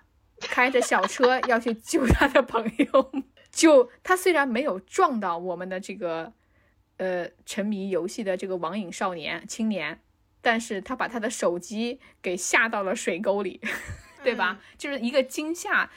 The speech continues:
Speaker 1: 嗯。
Speaker 2: 下到水沟里以后，这个手机就报废了。他在，他在买新手机，打开这个游戏之后，发现渡渡鸟飞了。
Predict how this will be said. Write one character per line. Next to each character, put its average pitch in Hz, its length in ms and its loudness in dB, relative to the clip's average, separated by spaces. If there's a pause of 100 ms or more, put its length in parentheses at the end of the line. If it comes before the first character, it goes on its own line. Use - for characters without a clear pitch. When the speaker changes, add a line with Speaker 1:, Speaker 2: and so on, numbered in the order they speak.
(140)
Speaker 1:
嗯。 220 240 -18 (200)
Speaker 2:
下 294 120 -2
到 254 140 -2
水 196 240 -6
沟 233 200 0
里 240 100 -4
以 196 200 -6
后， 190 320 -8 (400)
这 254 200 -4
个 196 160 -2
手 175 280 -6
机 202 480 -10
就 208 160 -6
报 214 260 0
废 226 260 -6
了。 - 220 -12 (120)
他 247 120 -8
在， 240 300 -4
他 254 160 -2
在 254 180 -4
买 202 220 -4
新 240 280 -8
手 - 220 -8
机， 185 240 -8
打 - 340 -2
开 214 400 -8
这 233 120 -8
个 196 100 -6
游 175 200 -8
戏 214 180 -10
之 208 160 -10
后， 202 180 -8
发 196 220 -4
现 - 320 -8 (180)
渡 269 140 -8
渡 233 180 -4
鸟 196 240 -4
飞 240 420 -2
了。 214 200 -2